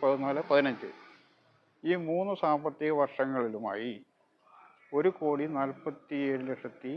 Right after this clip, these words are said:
മുപ്പത്തിരണ്ടായിരത്തി അഞ്ഞൂറ് രൂപ ഈ പഞ്ചായത്തിൽ പട്ടികവർഗ വികസന പദ്ധതികൾക്ക് ചെലവഴിക്കുന്നതിനായി പട്ടികവർഗ വകുപ്പ് ചെക്കായും ഡി ഡി ആയും കൈമാറിയിട്ടുണ്ട്.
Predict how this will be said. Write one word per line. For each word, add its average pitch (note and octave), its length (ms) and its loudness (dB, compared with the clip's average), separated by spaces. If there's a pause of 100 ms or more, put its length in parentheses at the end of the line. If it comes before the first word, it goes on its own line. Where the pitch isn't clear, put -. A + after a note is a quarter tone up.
(180)
മുപ്പത്തിരണ്ടായിരത്തി B2 1200 -4 (140)
അഞ്ഞൂറ് C#3+ 460 -2
രൂപ A2+ 200 -6 (1120)
ഈ G3 40 4 (100)
പഞ്ചായത്തിൽ B2+ 640 2 (500)
പട്ടികവർഗ C#3+ 1040 -2 (140)
വികസന C#3 540 -2
പദ്ധതികൾക്ക് B2+ 680 -2
ചെലവഴിക്കുന്നതിനായി A#2+ 960 -2 (540)
പട്ടികവർഗ C#3+ 680 4 (120)
വകുപ്പ് B2 420 0 (960)
ചെക്കായും D3+ 680 8 (220)
ഡി D#3 100 8 (140)
ഡി E3+ 60 6 (100)
ആയും C#3+ 240 2
കൈമാറിയിട്ടുണ്ട്. C3+ 680 2